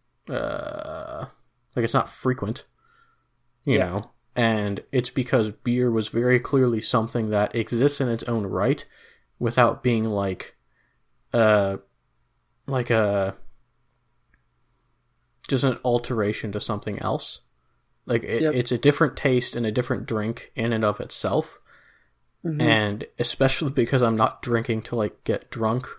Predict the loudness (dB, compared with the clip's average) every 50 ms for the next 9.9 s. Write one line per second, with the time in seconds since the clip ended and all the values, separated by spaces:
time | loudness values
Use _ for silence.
0 | -12 -6 -4 -2 -2 -2 -2 -2 0 0 0 -2 0 0 0 2 2 0 -2 -2
1 | -4 -4 -2 -2 -2 -2 -4 -4 -4 -4 -4 -2 -2 -2 -2 -2 -2 -2 -4 -4
2 | -2 -2 0 2 0 0 -2 -4 -8 -16 -20 -20 -20 -20 -20 _ _ -6 -6 -6
3 | -6 -6 -2 -2 0 0 0 0 2 2 2 2 2 2 2 4 4 4 2 2
4 | 0 -2 0 0 0 -2 0 0 2 2 2 0 -2 -6 -4 -2 0 0 0 -2
5 | -4 -6 -4 -4 -4 -2 -2 -2 -2 -2 -2 -4 -4 -6 -4 -2 0 0 0 0
6 | -2 -4 -6 -8 -8 -8 -6 -6 -6 -4 -4 -6 -6 -8 -10 -10 -12 _ -20 -20
7 | -20 -20 -20 -20 -20 _ _ _ _ _ _ _ _ _ 0 0 0 0 0 -2
8 | -2 -2 -4 -4 -4 -2 0 0 0 0 0 -2 -6 -8 -10 _ _ _ _ _
9 | _ _ _ _ -2 -2 -2 0 -2 -2 -4 -4 -6 -8 -10 -12 -12